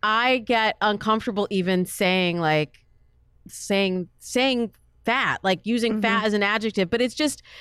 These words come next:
Speaker 1: like, you guys kind of look at it as an empowerment stance. Talk to me about that.
Speaker 2: Yeah.
Speaker 1: Educate
Speaker 2: I
Speaker 1: me.
Speaker 2: mean, to us, it's just a word, um,
Speaker 1: Yeah.
Speaker 2: that's a descriptor. Uh, like any other adjective, like, you would say someone is skinny.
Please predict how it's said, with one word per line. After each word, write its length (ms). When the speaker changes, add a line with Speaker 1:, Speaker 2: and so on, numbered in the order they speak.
Speaker 1:
like, 240
you 200
guys 220
kind 160
of 80
look 160
at 100
it 140
as 140
an 80
empowerment 1000
stance. 720
Talk 220
to 80
me 80
about 220
that. 100
Speaker 2:
Yeah. 160
Speaker 1:
Educate 220
Speaker 2:
I 20
Speaker 1:
me. 120
Speaker 2:
mean, 280
to 280
us, 220
it's 180
just 240
a 60
word, 400
um, 480
Speaker 1:
Yeah. 60
Speaker 2:
that's 140
a 60
descriptor. 680
Uh, 80
like 200
any 200
other 160
adjective, 500
like, 140
you 100
would 120
say 140
someone 320
is 120
skinny. 460